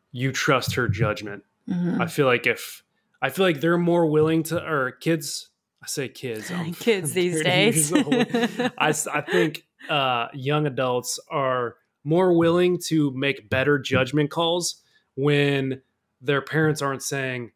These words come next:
Speaker 1: "You're an idiot, don't do that, I'm telling you right now.
Speaker 2: Yeah.
Speaker 1: I'm gonna be telling you I told you so here in three months." Then you're doing things out of spite,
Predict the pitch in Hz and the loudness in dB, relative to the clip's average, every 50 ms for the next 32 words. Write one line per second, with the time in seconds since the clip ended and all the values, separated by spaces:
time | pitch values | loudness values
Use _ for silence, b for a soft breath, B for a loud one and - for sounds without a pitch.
0 | _ _ 135 139 160 175 180 175 170 160 156 156 156 156 160 156 160 165 160 160 | _ _ 0 2 4 4 6 6 4 4 4 6 6 4 4 4 4 2 2 2
1 | 151 151 156 151 147 147 143 143 139 143 143 147 147 131 - - 156 151 147 147 | 2 2 2 2 2 2 2 2 0 0 -2 -4 -8 -4 -2 0 2 2 2 2
2 | 143 143 139 135 135 139 135 131 127 127 127 123 - 185 202 - - 131 143 156 | 2 2 2 0 0 0 0 2 0 0 -2 -4 -6 -8 -8 -6 -4 -2 0 0
3 | 156 156 151 147 143 151 156 160 165 165 165 165 165 165 160 - 175 175 175 165 | 0 0 -2 -2 0 0 2 2 4 2 2 2 0 0 0 2 2 2 2 0
4 | 151 - - 151 147 147 139 143 143 143 139 135 131 - _ _ _ _ - 151 | -2 -2 0 2 2 2 2 2 2 0 0 -4 -8 -12 _ _ _ _ -6 -4
5 | 147 139 139 135 135 135 135 135 131 - b b b b b b - 151 180 208 | -2 -2 -2 -2 -2 -4 -4 -4 -6 -10 b b b b b b 0 2 2 2
6 | 202 180 156 165 165 160 160 147 156 156 151 143 143 135 131 - - - - - | 2 2 2 2 4 4 2 2 2 2 2 2 2 0 0 -2 -6 -4 -2 0
7 | 139 139 151 160 | 0 0 0 -2